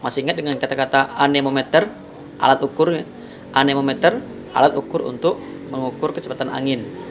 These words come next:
Nah, sekarang anemokori. Anemo itu angin, kori itu artinya pemancaran atau penyebaran, maka disebut dengan pemancaran tumbuhan dengan bantuan angin atau anemokori.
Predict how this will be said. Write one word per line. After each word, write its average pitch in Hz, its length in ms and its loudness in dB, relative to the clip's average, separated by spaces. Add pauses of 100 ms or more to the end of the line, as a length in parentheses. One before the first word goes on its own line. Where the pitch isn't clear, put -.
(100)
Nah, 120 80 2
sekarang 160 480 4
anemokori. 165 1040 4 (320)
Anemo 147 320 2
itu 170 160 -2
angin, 160 400 -2
kori 139 320 0
itu 156 160 -2
artinya 143 320 -2
pemancaran 143 560 0
atau 135 240 -4
penyebaran, 120 480 0 (540)
maka 139 240 0
disebut 131 240 -4
dengan 131 320 -2
pemancaran 127 480 0
tumbuhan 147 400 0
dengan 135 160 -4
bantuan 127 560 0
angin 131 400 -2
atau 127 320 -4
anemokori. 110 960 -4